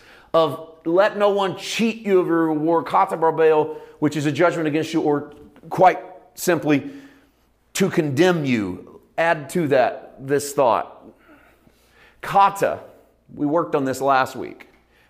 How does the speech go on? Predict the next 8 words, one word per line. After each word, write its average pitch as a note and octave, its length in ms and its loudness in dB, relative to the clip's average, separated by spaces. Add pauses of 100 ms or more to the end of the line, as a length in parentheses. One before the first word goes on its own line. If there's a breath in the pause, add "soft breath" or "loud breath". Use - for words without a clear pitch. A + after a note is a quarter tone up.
Kata's D#3 440 0
down. B2 680 -2 (760 soft breath)
When B2 100 -6
you C3 80 0
go D3+ 120 4
a C#3+ 40 2
compound D3 580 -2
word, A2 500 -6